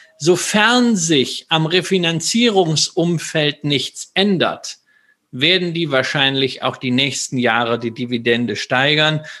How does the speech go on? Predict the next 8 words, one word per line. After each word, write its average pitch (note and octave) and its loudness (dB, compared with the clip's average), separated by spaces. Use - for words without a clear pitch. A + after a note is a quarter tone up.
werden C#3+ -2
in C3+ -4
drei B2+ 2
Jahren C#3 0
dann B2+ 0
also B2 0
quasi B2+ -2
ein B2 -4